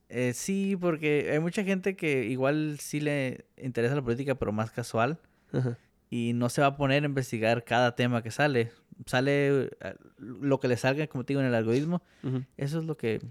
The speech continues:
Speaker 1: probablemente se va a llevar. ¿Sí me entiendes? No, no,
Speaker 2: Ujú.
Speaker 1: no va a investigar, "Ok, ¿qué está diciendo el otro lado?". Vamos ahí más o menos.
Speaker 2: Ok.
Speaker 1: Sí.
Speaker 2: ¿Y tú crees que eso va con que la gente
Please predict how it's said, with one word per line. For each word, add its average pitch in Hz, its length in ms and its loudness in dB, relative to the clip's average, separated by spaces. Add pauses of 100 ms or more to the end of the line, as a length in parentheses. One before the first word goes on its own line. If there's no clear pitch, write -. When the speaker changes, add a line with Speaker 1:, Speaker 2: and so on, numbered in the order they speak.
(160)
Speaker 1:
probablemente 127 420 -2
se - 100 -4
va 107 60 2
a - 20 4
llevar. 110 320 2 (380)
¿Sí - 120 -8
me 123 40 -2
entiendes? 127 280 -2
No, 117 220 0
no, 117 180 -2
Speaker 2:
Ujú. 117 260 -2
Speaker 1:
no 123 240 0
va 123 80 6
a - 20 4
investigar, 123 440 0
"Ok, 120 100 -2 (440)
¿qué - 80 -6
está 151 140 2
diciendo 165 200 4
el 160 60 2
otro 160 180 0
lado?". 120 320 2 (500)
Vamos 117 180 0
ahí 113 100 2
más 110 120 -2
o 113 60 -4
menos. 113 300 -10
Speaker 2:
Ok. 127 200 -4 (300)
Speaker 1:
Sí. 104 260 -10 (260)
Speaker 2:
¿Y 156 180 2
tú 147 240 0
crees 151 180 2
que - 100 0
eso 180 220 0
va 175 200 2
con 165 440 0 (920)
que 135 180 4
la 120 140 4
gente 135 880 0